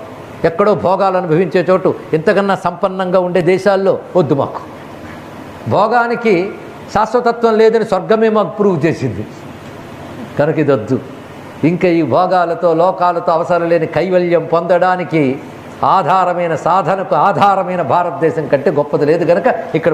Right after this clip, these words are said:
పుట్టాలని మేము అనుకుంటున్నాం. ఏవంతవ భారతోత్తమ జంబూద్వీప వర్ష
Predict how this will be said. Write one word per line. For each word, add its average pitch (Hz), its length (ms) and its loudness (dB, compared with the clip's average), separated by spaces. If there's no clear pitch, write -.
పుట్టాలని 160 420 0
మేము 139 160 0
అనుకుంటున్నాం. 117 560 -2
ఏవంతవ 202 460 2
భారతోత్తమ 214 640 4
జంబూద్వీప 214 640 2
వర్ష 196 160 -2